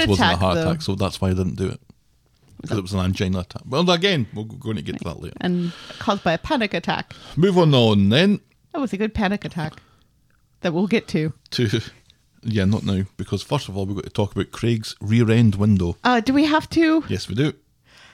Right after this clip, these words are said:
Speaker 1: And, and I need to say this up front.
Speaker 2: Do you think, do you think Colson Smith has seen Rear Window?
Speaker 1: Do you think the writers have seen Rear Window?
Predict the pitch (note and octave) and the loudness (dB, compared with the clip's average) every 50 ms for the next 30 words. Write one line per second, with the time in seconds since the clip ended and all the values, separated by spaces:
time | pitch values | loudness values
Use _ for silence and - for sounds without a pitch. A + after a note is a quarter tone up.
0 | - _ - - - - - _ _ - D3+ D#3+ D#3+ E3 E3 - - _ _ - | -20 _ -20 -20 -20 -20 -20 _ _ -2 0 0 0 -2 -4 -6 -10 _ _ -20
1 | - - - - - - - - - - - - - - - - - - - - | -20 -20 -20 -20 -20 -20 -20 -20 -20 -20 -20 -20 -20 -20 -20 -20 -20 -20 -20 -20
2 | - - - - - - - - - _ _ _ - A#2+ A#2 A#2 B2 A2+ A2 A2+ | -20 -20 -20 -20 -20 -20 -20 -20 -20 _ _ _ -2 0 2 2 2 2 2 2
3 | A#2 - - - - - A2+ G#2+ G#2 F#2+ - - - - - - - G2 - - | 0 0 0 -6 -2 0 0 0 0 0 -2 -4 -6 -6 -8 -8 -8 -8 -8 -8
4 | - _ _ _ _ _ _ _ _ _ _ _ _ _ _ _ _ - - F4 | -12 _ _ _ _ _ _ _ _ _ _ _ _ _ _ _ _ -2 0 0
5 | A4+ B4 - A#4+ G#4+ - - - - - _ - F#4+ G4 - - - - _ _ | 0 2 0 -2 -2 -2 -6 -12 -16 -12 _ 0 0 0 0 -2 -6 -8 _ _
6 | _ - - G#4 - - E4 D#4 - C#4+ - - F4+ E4 - - F#4+ G4+ G4+ G4 | _ -2 0 0 0 -2 -4 -4 -2 -2 0 0 0 0 0 0 0 0 2 2
7 | F4 D#4 C4 A#3 G#3 G3 F#3+ F3+ F#3 F3 F3 F3 F#3 - - - - - - - | 4 4 4 4 2 2 0 0 0 0 0 0 -2 -4 -10 -12 -14 -16 -20 -20
8 | - - - _ _ _ _ _ _ _ _ _ _ _ - - - - - - | -20 -20 -20 _ _ _ _ _ _ _ _ _ _ _ -20 -20 -20 -20 -20 -20
9 | - - - - - B2 A#2+ A2 G#2+ C3 A#2 G2+ G2+ G#2+ C#3 E3+ F#3 G3 - A3 | -20 -20 -18 -10 -2 0 2 2 2 2 0 0 0 0 2 2 2 0 0 0
10 | G3+ - - A3 G#3 G#3+ G#3 G#3 F#3+ - - - - - - - F3 F#3+ F#3+ F3 | -2 0 0 2 4 4 2 2 -2 -4 -12 -20 -20 -10 -6 -2 0 2 2 2
11 | F#3+ G3 G3+ F#3+ F#3 F#3+ F3 | 2 2 2 0 0 -2 -4